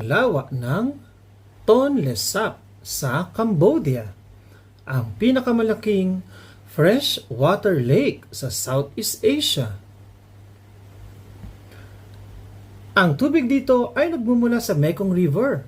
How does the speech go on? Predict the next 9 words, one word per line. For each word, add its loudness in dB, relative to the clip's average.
at -4
sa 0
ulan, 2
kaya 4
naman 2
nagbabago -2
ang -12
daloy 2
nito. 0